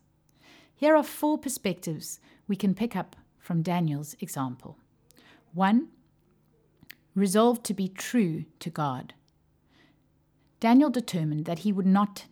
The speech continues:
defile himself. He made a prayerful decision to not sin. He understood that though he lived in the world, he would not sin. Though he gave allegiance to the king, yet he gave ultimate allegiance to God,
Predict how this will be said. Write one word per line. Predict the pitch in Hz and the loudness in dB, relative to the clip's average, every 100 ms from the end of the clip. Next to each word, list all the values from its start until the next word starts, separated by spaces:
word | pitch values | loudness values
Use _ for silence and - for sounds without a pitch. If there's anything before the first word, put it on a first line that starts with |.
| - | -14
defile | 165 170 160 156 | -6 -4 -2 -4
himself. | 139 131 165 - - - _ _ _ _ | -6 -6 -8 -12 -14 -20 _ _ _ _
He | - 226 | 2 4
made | 202 190 | 4 2
a | |
prayerful | - - 247 254 285 247 | -4 -2 0 0 -2 -4
decision | 254 - 175 170 165 | -4 -4 -4 -4 -4
to | 170 | 0
not | 170 170 - | 0 0 -4
sin. | - 214 156 160 - _ _ _ _ _ _ | -6 -4 -4 -8 -14 _ _ _ _ _ _
He | 208 | -6
understood | - 240 240 - 240 | 4 4 4 2 -2
that | 214 208 | -2 -4
though | 226 240 | 0 2
he | 240 254 | 2 2
lived | 233 220 220 | 2 2 2
in | 202 | 2
the | 180 | 2
world, | 226 220 170 - - _ _ _ _ _ _ _ | 2 2 0 -6 -12 _ _ _ _ _ _ _
he | - | -2
would | 185 180 | -2 0
not | 165 - | -2 -4
sin. | - 60 - - _ _ _ - _ - | -10 -10 -12 -16 _ _ _ -20 _ 0
Though | 208 | 2
he | 196 | 2
gave | 196 180 180 | 0 -2 0
allegiance | 180 226 240 277 254 | 2 2 2 2 2
to | - | 0
the | 247 | -4
king, | 240 262 269 302 - _ _ _ | -2 0 0 -2 -14 _ _ _
yet | 180 214 233 - | 0 4 4 2
he | 208 | -4
gave | 180 175 - - | -4 -6 -6 -2
ultimate | 214 220 190 165 | -2 0 -2 -2
allegiance | 160 156 147 160 139 - | -2 -4 -6 -6 -8 -8
to | - | -8
God, | 160 131 123 - | -6 -6 -8 -14